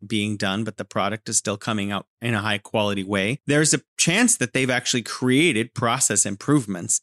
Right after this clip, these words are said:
And depending on other ways to do it, we could align with how some of the aspects in the way that they're doing it can actually be tr-,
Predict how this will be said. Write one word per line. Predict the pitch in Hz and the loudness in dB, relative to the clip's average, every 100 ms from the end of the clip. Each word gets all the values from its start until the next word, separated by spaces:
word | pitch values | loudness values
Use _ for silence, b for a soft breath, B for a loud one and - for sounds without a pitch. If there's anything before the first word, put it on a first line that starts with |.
| - | -2
And | 135 127 | 0 0
depending | - 165 170 160 | 0 2 2 2
on | 143 131 127 - | 2 2 0 -2
other | 135 139 | 0 2
ways | 151 120 113 - | 4 4 2 0
to | 104 | 0
do | 151 190 | 2 2
it, | 127 - | 2 0
we | 123 | -2
could | 127 - 117 110 - | 0 2 0 0 -8
align | - 120 110 117 151 185 131 | -4 0 0 2 2 4 2
with | 113 | 2
how | 117 113 | 0 0
some | 110 - 135 | 2 2 4
of | 160 165 | 2 2
the | 110 | 0
aspects | 110 110 110 110 | 0 -2 -4 -2
in | 107 110 | -2 0
the | 104 | 0
way | 104 101 | 2 0
that | 98 95 | -2 -2
they're | 101 | -2
doing | 98 104 101 | 0 0 0
it | 104 - | -2 -4
can | - 120 | -4 -2
actually | 104 110 - 107 | -2 -2 -4 -2
be | 110 104 - - | -2 -4 -4 -2
tr-, | - | -2